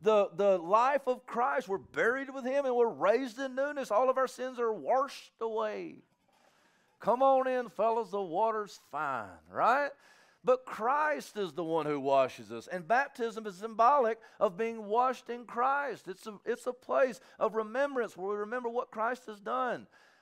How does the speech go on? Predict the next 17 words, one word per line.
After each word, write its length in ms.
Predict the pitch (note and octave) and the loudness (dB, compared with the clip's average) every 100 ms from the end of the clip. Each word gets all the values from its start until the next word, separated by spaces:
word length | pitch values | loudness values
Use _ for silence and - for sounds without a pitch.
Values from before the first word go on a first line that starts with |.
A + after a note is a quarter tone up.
| - | 4
But 120 | B3+ | 4
remember 280 | B3 C#4+ E4 | 4 0 2
why 260 | C4 B3+ | 4 4
I'm 80 | C4+ | 2
teaching 460 | C4 D#4 - C4 G#3+ | -6 -10 -8 -10 -4
this. 400 | E3+ B2 G#2 - _ _ _ | -2 -2 -4 -14 _ _ _
It's 160 | C4 | -4
to 100 | C4 | -2
teach 340 | B3 C#4 E4 - | -6 -4 -4 0
us 180 | A#3+ A#3+ | 0 0
that 180 | A#3+ | -4
we 160 | A#3+ F4 | -4 -6
got 180 | E4 D#4+ | -2 -4
to 60 | |
get 240 | A3 C#4 - | -4 -10 -6
past 480 | D#4+ F#4+ F#4+ - D#3+ | -2 4 2 2 0
that. 340 | C#3+ F#2 C#2+ | 0 0 -6